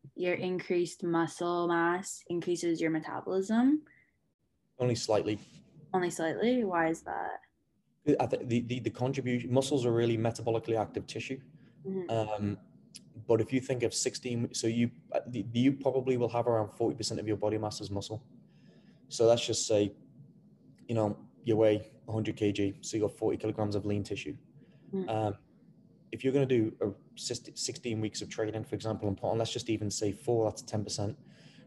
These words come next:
Speaker 2: Really, the, the, the overall contribution of that, the contribution of that increase to overall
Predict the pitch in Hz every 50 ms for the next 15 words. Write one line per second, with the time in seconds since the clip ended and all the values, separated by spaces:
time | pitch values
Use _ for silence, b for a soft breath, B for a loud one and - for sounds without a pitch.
0 | B B 107 110 120 131 135 139 131 120 113 104 - - - 104 104 104 - 107
1 | 110 104 120 131 120 120 123 113 117 - 113 107 104 104 - 110 107 - - 113
2 | 107 101 107 107 - - - - 113 113 110 110 - 131 131 127 135 131 127 -
3 | 120 113 113 107 104 107 101 - 110 107 - - 101 98 104 107 98 104 104 101
4 | 104 101 98 98 98 -